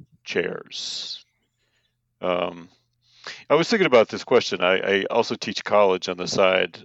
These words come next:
um, and I was having a conversation with one of my students 'cause we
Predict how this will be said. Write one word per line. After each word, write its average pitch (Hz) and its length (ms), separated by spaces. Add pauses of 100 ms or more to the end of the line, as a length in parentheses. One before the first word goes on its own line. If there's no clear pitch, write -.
(220)
um, 87 500 (140)
and 98 120
I 92 100
was 90 180
having 98 200
a 90 60
conversation 101 640
with 87 80
one 95 140
of 95 60
my 90 120
students 95 460
'cause - 200
we 95 240